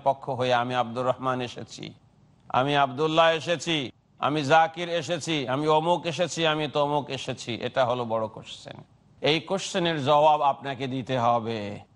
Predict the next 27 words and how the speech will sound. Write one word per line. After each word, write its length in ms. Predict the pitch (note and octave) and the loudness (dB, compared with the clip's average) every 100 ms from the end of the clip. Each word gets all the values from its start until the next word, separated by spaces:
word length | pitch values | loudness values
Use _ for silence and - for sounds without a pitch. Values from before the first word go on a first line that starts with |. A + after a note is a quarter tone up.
| _ - | _ -6
এটা 340 | C3 C#3+ E3 D#3+ | -2 2 4 4
আপনার 340 | D#3+ E3+ E3+ | 2 -4 -2
মনে 300 | D#3+ E3 E3 | 0 0 0
সব 280 | - E3 D3 | 2 0 0
সময় 420 | - E3 D#3+ D#3 | -2 0 4 4
রাখতে 380 | D#3 D3+ - D#3+ | 4 2 0 4
হবে। 540 | D3+ D3+ D3+ C3+ A2 - _ _ - | 4 4 0 -2 -6 -12 _ _ 0
আর 320 | C3+ D#3 E3 | 4 4 2
এই 180 | E3+ D#3 B2+ | -4 -6 2
দাওয়াতি 880 | D#3+ E3+ F#3 G3 F#3+ G#3 G#3+ G3+ - _ _ A#2+ | 4 6 6 4 2 -4 -2 -4 -10 _ _ -2
যদি 580 | D#3+ E3 F#3 F3 E3 - _ | -2 0 0 0 -2 -6 _
আমাদের 440 | C#3 D#3 E3 D#3+ D#3+ | -2 0 0 0 0
মধ্যে 300 | D3+ D3 D3+ | -2 -2 -2
পেরেশানি 640 | D#3 D#3 - F3+ F3 F3 | 0 0 0 2 2 2
না 220 | D#3+ D3+ | 0 0
থাকে, 380 | D3 D3+ B2 C3+ | 2 0 0 -4
আমরা 380 | C#3 D3 D#3 D#3+ | -2 0 0 0
নিজেরাও 800 | D#3+ F3 F#3 G#3 A3 G#3+ E3+ A#2+ _ _ C3 | 0 0 4 4 6 4 2 -2 _ _ -8
নিজেদের 680 | D3 D#3+ D3+ F3+ E3 D#3+ C3 | -2 0 2 2 2 -4 -6
কিন্তু 400 | D3 C#3+ - B2 | -8 -8 -8 -10
হারিয়ে 600 | - A#2+ B2 C3 C#3+ C#3+ | -6 -2 0 0 -2 -4
ফেলব। 380 | - C3 - - - _ _ _ _ _ - | -10 -16 -18 -20 -20 _ _ _ _ _ -2
আর 280 | A2+ A#2+ A#2 | 2 2 2
নিজেরা 440 | B2+ B2 C#3 C3+ | -6 -2 2 2
নিজেদেরকে 600 | C3 A#2+ C3 C3 A#2+ C#3 | 0 -6 -6 -6 -4 -2
হারিয়ে 360 | B2+ B2+ B2+ A#2+ | 2 2 0 -6
ফেললে 400 | A2+ A#2 A2+ | -6 -4 -4